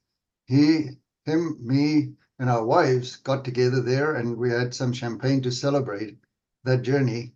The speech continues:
and pivoting to the next chapter, which was, uh, me moving into Center seventy. Starting my practice there, or sorry, continuing my practice there, where, where I see a, a variety of kids.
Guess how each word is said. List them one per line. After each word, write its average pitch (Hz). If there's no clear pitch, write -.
and 120
pivoting 131
to 127
the 120
next 127
chapter, 143
which 113
was, 117
uh, 113
me 120
moving 120
into 120
Center 123
seventy. 123
Starting 127
my 120
practice 123
there, 117
or -
sorry, 139
continuing 143
my 120
practice 110
there, 110
where, 139
where 143
I 139
see 165
a, 147
a 135
variety 139
of 120
kids. -